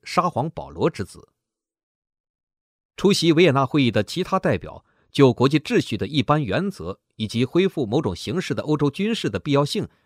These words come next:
达成了一致，但他们对这一协议的实际含义看法不一。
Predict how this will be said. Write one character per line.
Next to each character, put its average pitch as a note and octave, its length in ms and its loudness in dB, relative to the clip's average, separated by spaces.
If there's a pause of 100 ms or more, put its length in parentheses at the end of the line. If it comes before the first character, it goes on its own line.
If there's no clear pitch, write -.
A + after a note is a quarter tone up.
(140)
达 G#2 160 2
成 - 160 -6
了 G3 80 -2
一 E2 160 -8
致， G#2 220 -8 (600)
但 G3 100 6
他 - 160 2
们 G3+ 120 2
对 F3+ 140 4
这 G3 120 -2
一 D3 100 0
协 - 240 -2
议 F#3+ 140 -2
的 B2+ 100 0
实 - 180 -6
际 F3+ 140 0
含 A2+ 260 -2
义 G3 220 -2
看 - 160 -6
法 - 180 -14
不 F#2+ 120 -8
一。 G#2+ 220 -6